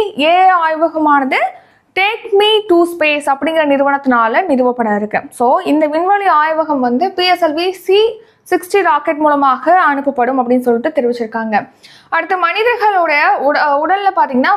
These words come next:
மரபணுக்கள்ல திருத்தம் செய்யறதுக்காக ஒப்புதல் அளித்த முதல் நாடு எதுனா, தென்னாப்பிரிக்கா. அடுத்து, இந்தியா பூட்டான் எல்லையில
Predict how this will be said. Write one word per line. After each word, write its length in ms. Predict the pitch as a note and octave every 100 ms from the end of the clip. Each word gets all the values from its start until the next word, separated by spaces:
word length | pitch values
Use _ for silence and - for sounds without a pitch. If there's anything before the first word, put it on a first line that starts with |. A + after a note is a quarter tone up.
| D4+
மரபணுக்கள்ல 760 | C#4 F4 G4+ G4+ G4+ D#4+ D#4+ D#4
திருத்தம் 340 | D4+ D4+ D#4+ D#4
செய்யறதுக்காக 640 | C#4 C4 B3+ B3+ B3 E4 F4
ஒப்புதல் 320 | C#4+ D#4 D4+ C4+
அளித்த 340 | B3+ C#4 F4 C#4+
முதல் 260 | C4 E4 E4 C4+
நாடு 200 | C4 C4
எதுனா, 240 | A#3+ A#3+ F#4+ A4+ C#4
தென்னாப்பிரிக்கா. 580 | C4+ C4 B3+ A3+ G#3+ - _ _ _ _ -
அடுத்து, 200 | D#4 F4 E4+
இந்தியா 340 | F4+ F#4+ G4+ G4 D4+
பூட்டான் 420 | E4 D#4+ D#4+ D#4
எல்லையில 320 | C#4+ C#4 C#4